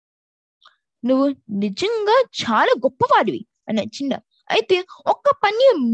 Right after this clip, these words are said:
మాత్రమే నువ్వు ఎన్నటికీ చేయలేవు." "ఏమిటది?"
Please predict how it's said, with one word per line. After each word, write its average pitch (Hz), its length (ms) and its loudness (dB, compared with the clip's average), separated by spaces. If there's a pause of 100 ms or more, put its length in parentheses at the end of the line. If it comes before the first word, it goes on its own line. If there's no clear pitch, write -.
మాత్రమే 523 600 4 (280)
నువ్వు 370 220 -2 (160)
ఎన్నటికీ 359 720 -4 (480)
చేయలేవు." 349 420 2 (800)
"ఏమిటది?" 226 600 0